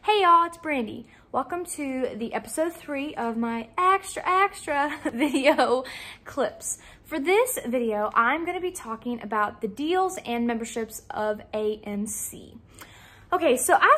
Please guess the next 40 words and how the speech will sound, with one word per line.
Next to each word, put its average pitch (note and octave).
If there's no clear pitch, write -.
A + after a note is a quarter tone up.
my D#5+
friends G#4+
and F#4
I E4
were D4+
talking, A#3
we, D#4+
you G4
know, C4+
were B3
thinking B3+
about G#3+
how C4
we're C4
all F4+
at G#4+
different D4+
stages A3+
of G#3
life. G#3
You A#3
know, G#3+
some D#4+
people D#4
are A3
single, F4
you A#3+
know, A3
and A#3+
they B3+
don't C4+
really C4+
have A3+
too -
much A#3+
of A3+
financial A3+
obligations. A3
Some D4
are, A3+